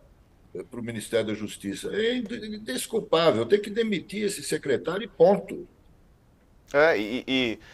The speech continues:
Speaker 2: vamos lembrar que a Marcele Decoté, do Ministério da Igualdade Racial, fez uma postagem no perfil pessoal dela,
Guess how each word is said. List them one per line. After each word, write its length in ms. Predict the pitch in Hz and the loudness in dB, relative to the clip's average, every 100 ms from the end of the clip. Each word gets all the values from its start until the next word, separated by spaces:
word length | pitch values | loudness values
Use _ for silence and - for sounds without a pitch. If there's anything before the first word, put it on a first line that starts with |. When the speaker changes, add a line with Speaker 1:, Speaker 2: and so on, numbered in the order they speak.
| - | -2
Speaker 2:
vamos 180 | 135 220 | 2 4
lembrar 300 | 170 117 135 | 4 6 6
que 100 | 143 | 6
a 40 | |
Marcele 360 | 120 110 156 127 | 2 2 2 2
Decoté, 600 | 120 117 107 - 147 123 | 0 -2 -2 4 4 4
do 120 | 113 117 | -4 -6
Ministério 420 | 113 104 123 113 | -6 2 2 4
da 80 | 113 | 4
Igualdade 460 | 107 107 107 104 | 2 2 0 -2
Racial, 360 | 104 - 120 123 | -4 0 2 2
fez 160 | 123 | 2
uma 120 | 127 117 | -2 0
postagem 680 | 113 - 107 110 107 95 - - - | -2 2 4 4 0 -10 -16 -20 -12
no 80 | 113 | -10
perfil 480 | 117 117 - 147 135 | -2 -2 -2 0 2
pessoal 540 | 143 131 - 123 123 | 2 0 6 8 8
dela, 440 | 107 110 113 147 | 6 4 6 4